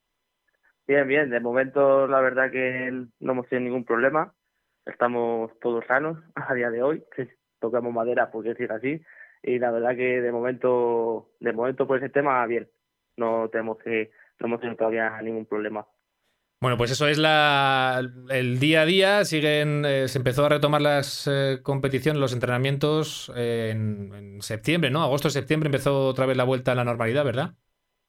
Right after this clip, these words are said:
Speaker 1: Sí, eh, a, si no me acuerdo mal, creo que fue la, por la última semana de, de agosto o la primera de septiembre. Ahí estuvo, ahí comenzamos esa semana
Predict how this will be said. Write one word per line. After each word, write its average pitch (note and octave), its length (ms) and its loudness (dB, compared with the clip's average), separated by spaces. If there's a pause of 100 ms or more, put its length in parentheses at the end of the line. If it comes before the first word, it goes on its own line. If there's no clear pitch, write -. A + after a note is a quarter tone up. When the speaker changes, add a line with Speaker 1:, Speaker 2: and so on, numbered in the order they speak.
(720)
Speaker 1:
Sí, D#3 60 0
eh, B2+ 400 4
a, A#2+ 500 2 (280)
si A#2+ 80 -2
no B2+ 100 0
me C#3+ 80 2
acuerdo C3+ 460 0
mal, C#3 440 -2
creo B2+ 220 2
que A#2+ 60 -6
fue C3 160 2
la, A#2 420 0 (420)
por A#2 120 -4
la A#2 80 2
última B2 260 -4
semana A#2 300 0
de, A2+ 480 -4 (320)
de - 120 -6
agosto C3+ 400 0
o B2+ 120 2
la A#2+ 160 -4
primera B2 200 -2
de A#2+ 140 -4
septiembre. D3+ 640 -2 (500)
Ahí B2 260 -2
estuvo, A#2 600 -4 (340)
ahí B2 140 -2
comenzamos B2+ 540 -2
esa B2+ 160 -8
semana B2+ 400 -4